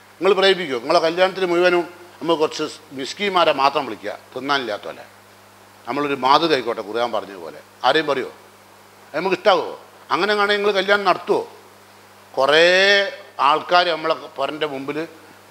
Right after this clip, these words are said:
ചട്ടിയും പാത്രമായിട്ട് നിൽക്കുന്ന കീറി പൊട്ടിയ പാത്രം, ഏത്? പൊട്ടിയ പാത്രം, കീറിയ വസ്ത്രം, തുന്നിക്കൂട്ടിയ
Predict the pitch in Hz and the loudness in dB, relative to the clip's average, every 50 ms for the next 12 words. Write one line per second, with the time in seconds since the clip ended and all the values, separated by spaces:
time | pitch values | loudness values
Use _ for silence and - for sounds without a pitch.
0 | - - - 135 117 - - 160 160 156 139 139 131 135 131 - 151 151 143 123 | -12 0 2 2 2 2 0 -2 -2 0 4 4 4 4 4 2 0 0 0 0
1 | 143 135 127 113 - - 135 139 135 110 - 123 135 143 151 151 151 147 - - | -4 -8 -8 -8 -6 -6 -4 -4 -6 -8 -6 -6 -4 -2 -2 -2 -2 -6 -6 -14
2 | - - - - - - - - - - - 143 151 - - - - 180 170 165 | -20 -20 -20 -20 -20 -20 -20 -20 -20 -12 -4 -4 -4 -4 -4 -4 -2 0 4 6
3 | 156 147 139 - - 135 139 143 - 139 123 113 - - - - - - - - | 6 4 4 4 4 4 4 4 2 -2 -4 -4 -4 -18 -20 -20 -20 -20 -20 -20
4 | - - - _ - - 123 135 151 165 175 175 - - - - - - - - | -20 -20 -20 _ -18 -6 -4 0 0 0 -2 -4 -10 -20 -20 -20 -20 -20 -20 -20
5 | _ - - - 135 123 - 165 165 160 151 139 - 135 139 139 - 156 156 151 | _ -16 -6 -6 -6 -6 -2 0 4 4 4 4 6 4 4 4 4 0 -2 -2
6 | - - 131 139 143 151 151 139 127 117 - - - 135 117 - - - - - | -4 -6 -6 -4 -2 0 0 2 0 0 -4 -4 -6 -8 -8 -8 -10 -20 -20 -20
7 | - - - - - - - - - - - - - - - - _ _ - - | -20 -20 -20 -20 -20 -20 -20 -20 -20 -20 -20 -20 -20 -20 -20 -20 _ _ -20 -20
8 | - - 135 143 160 170 170 170 170 156 151 139 - 143 135 | -18 -12 -10 -8 -4 -2 -4 -4 -4 -8 -10 -8 -4 -4 -2